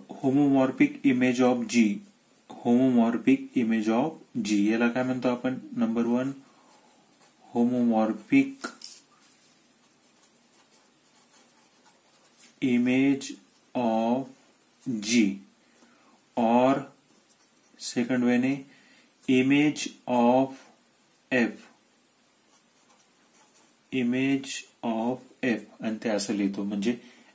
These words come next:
F ची इमेज ना, म्हणजे जी वरती काय अप्लाय करतो आपण? F, आणि F ची इमेज कुठे जाणार आहे मग?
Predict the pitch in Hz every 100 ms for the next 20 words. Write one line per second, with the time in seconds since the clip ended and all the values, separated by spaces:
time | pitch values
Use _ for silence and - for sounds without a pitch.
0 | _ 127 131 131 - - 156 151 - 139
1 | 123 120 110 139 160 - _ _ _ _
2 | _ _ _ _ - 110 110 117 120 131
3 | 135 131 - 131 139 127 131 127 131 123
4 | 131 127 143 147 - 123 104 - 117 117
5 | 117 123 117 - 131 127 131 127 139 131
6 | 127 127 123 120 123 131